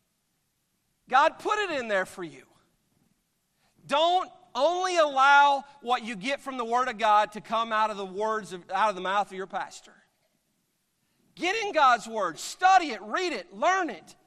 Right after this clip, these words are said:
Grow in it. Because anyone can come along and offer you an interpretation of it that draws you completely away from God. Be careful who you're listening to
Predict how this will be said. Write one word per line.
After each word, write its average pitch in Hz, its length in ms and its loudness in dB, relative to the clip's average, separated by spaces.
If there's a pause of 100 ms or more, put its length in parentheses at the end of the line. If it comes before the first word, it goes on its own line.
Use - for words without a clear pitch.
(280)
Grow 339 400 2
in 214 100 -6
it. - 300 -18 (1500)
Because 330 500 0
anyone 330 460 0
can 262 160 -12
come 302 240 -4
along 277 480 2
and 220 120 -4
offer 269 380 0
you 277 200 -8
an 247 60 -6
interpretation 262 920 -4
of 208 140 0
it 180 100 -8 (220)
that 214 180 -2
draws 233 400 2
you 220 120 -10
completely 247 600 -8
away 220 300 -2
from 196 240 -14
God. 127 260 -12 (1300)
Be 349 100 -6
careful 359 540 0
who 262 60 -6
you're 247 200 -6
listening 254 440 -6
to 196 260 -2